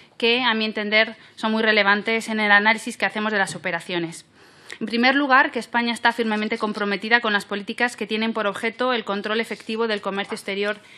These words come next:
del material de defensa, de otro material y de productos y tecnologías de doble uso.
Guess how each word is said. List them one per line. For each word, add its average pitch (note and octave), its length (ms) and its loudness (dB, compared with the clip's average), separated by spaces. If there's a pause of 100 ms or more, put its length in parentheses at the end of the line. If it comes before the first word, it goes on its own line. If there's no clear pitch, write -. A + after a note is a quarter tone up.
(160)
del G#3+ 120 0
material F#3+ 440 0
de F#3 60 -2
defensa, A3 440 -4
de G3 80 -2
otro F#3+ 160 -6
material F#3 440 -2
y G#3 60 -6
de F#3 100 -6
productos F#3+ 380 -8
y G#3 60 -12
tecnologías F#3+ 640 -4
de G3 60 -4
doble F3+ 300 -4
uso. E3 260 -12